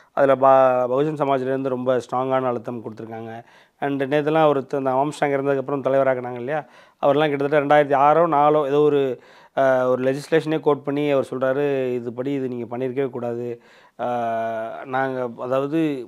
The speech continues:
ஒரு வினோத்துன்ற அவருடைய மேனேஜரை, விஜய் அவருடைய மேனேஜரை தொடர்பு கொண்டு பேசினதாகவும், ஆ, அதுக்கு வந்து அவங்க என்னென்னு பரிசீலிச்சுட்டு வராங்க அப்படின்ற மாதிரியும் இருக்கு. அதற்கு மேலேயும் அது கண்டினியூ பண்ணாங்கன்னா அடுத்த, ஆ, அழுத்தத்தை கொடுக்கறதுக்கு தயாரா இருக்கிறன்ற அளவுக்கு இருக்கு. So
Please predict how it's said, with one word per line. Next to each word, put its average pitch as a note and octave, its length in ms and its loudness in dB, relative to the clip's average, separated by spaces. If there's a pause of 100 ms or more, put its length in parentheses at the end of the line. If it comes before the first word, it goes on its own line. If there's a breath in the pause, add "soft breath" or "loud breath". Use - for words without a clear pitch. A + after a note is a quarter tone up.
ஒரு B2+ 600 -6
வினோத்துன்ற E3 760 4
அவருடைய C3+ 340 4
மேனேஜரை, C#3+ 360 2
விஜய் C3+ 160 0
அவருடைய C3 360 0
மேனேஜரை C#3 340 -2
தொடர்பு C3 260 -4
கொண்டு C3 240 -6
பேசினதாகவும், B2+ 640 -6 (460 soft breath)
ஆ, C3+ 260 4
அதுக்கு C3+ 300 2
வந்து C#3+ 200 0
அவங்க C#3 180 2
என்னென்னு C3+ 340 0
பரிசீலிச்சுட்டு C3 380 -4
வராங்க C3 360 0
அப்படின்ற A#2+ 220 -6
மாதிரியும் B2+ 320 -2
இருக்கு. B2 260 -10 (340 soft breath)
அதற்கு C#3+ 440 4
மேலேயும் G3+ 540 6
அது F3+ 120 2
கண்டினியூ D#3+ 320 0
பண்ணாங்கன்னா D#3 380 0
அடுத்த, C#3+ 880 4 (320 loud breath)
ஆ, C#3 300 4
அழுத்தத்தை C#3+ 420 0
கொடுக்கறதுக்கு C3 400 -4
தயாரா B2+ 300 2
இருக்கிறன்ற A2+ 440 -6
அளவுக்கு B2 300 -6
இருக்கு. A2+ 300 -10
So A#2+ 360 -6